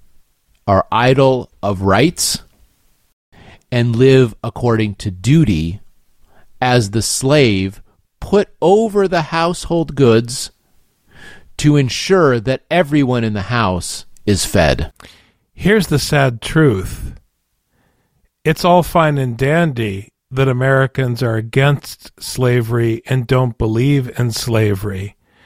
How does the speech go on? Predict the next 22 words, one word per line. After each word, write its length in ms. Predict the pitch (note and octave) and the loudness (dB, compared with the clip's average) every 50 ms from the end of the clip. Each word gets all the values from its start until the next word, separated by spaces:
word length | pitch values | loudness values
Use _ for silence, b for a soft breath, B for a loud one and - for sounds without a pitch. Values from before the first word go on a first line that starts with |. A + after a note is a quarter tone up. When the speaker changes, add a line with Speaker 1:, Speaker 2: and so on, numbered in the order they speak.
| b b b b b b | b b b b b b
Speaker 2:
But 200 | C#3+ C3+ - - | -4 -4 -2 0
the 100 | D3 C3+ | 0 0
reality 720 | B2+ B2+ B2+ B2+ B2 C3 C#3+ D3+ D#3 D3 C3+ B2+ A2+ A2 | 2 2 2 2 2 4 4 4 2 2 0 0 -2 -4
is, 520 | G#2+ G#2 G#2+ G#2+ A2 A#2+ - - - - _ _ _ - | -4 -4 -4 -4 -6 -8 -10 -14 -20 -20 _ _ _ -6
in 140 | C3 C3 C#3 | -4 -4 -2
order 300 | C3 B2 C#3 D3 D3+ C#3+ | 0 0 2 2 2 0
for 200 | - - C#3 A#2+ | -2 -2 -4 -2
us 240 | A#2+ C3 C3 - - | 0 -2 -2 -4 -6
to 120 | - - | -6 -6
demand 580 | D3 B2+ C3 B2 A#2+ A#2 A#2+ C3 C3+ C3+ C3+ B2+ - - | -6 -2 -2 -2 -2 0 -2 -2 -2 -2 -2 -4 -4 -2
our 160 | A#2 A2+ A2 A2 | -2 -2 0 0
rights 580 | A2+ C3 C#3+ D3 D3 C#3 B2+ - - - - - - | 0 2 2 2 2 0 -2 -6 -12 -16 -14 -10 -6
and 160 | C3 B2+ A#2+ | -6 -6 -4
demand 460 | A#2+ A#2 A#2 B2+ C3 C3+ C3+ C3 C3 | -4 -4 -4 -2 -2 0 -2 -2 -2
our 180 | - B2 B2+ B2 | -2 -2 -2 -2
conveniences 1200 | - - - C3 A#2+ A#2 A2+ A#2 C3 C3+ C#3+ C#3+ C#3 C3+ B2+ B2 - - C3+ B2 B2 B2 A#2+ - | -2 -4 -4 -4 -4 -4 -2 -2 0 0 0 0 -2 -2 -4 -4 -4 -4 -2 -2 -2 -2 -4 -6
and 240 | - B2+ A#2+ A#2+ A#2 | -6 -6 -6 -4 -4
demand 480 | A#2+ A#2 A#2 B2 C3 C3+ C3+ C3 A#2+ - | -4 -4 -2 -2 -2 0 -2 -2 -4 -6
everything 580 | - B2+ C3 C3+ D3 D3 C#3 - - C3+ B2 A#2+ | -4 -2 -2 0 0 0 -2 -2 -2 -4 -4 -2
that 220 | A#2 A#2+ A2 - | -2 -4 -4 -2
we 160 | A#2 A#2+ B2+ B2 | -2 -2 -2 -2
want, 580 | A#2 A#2+ C3 D3 F3 G3 G#3+ G3+ - - - | 0 0 2 2 2 2 2 -2 -4 -10 -20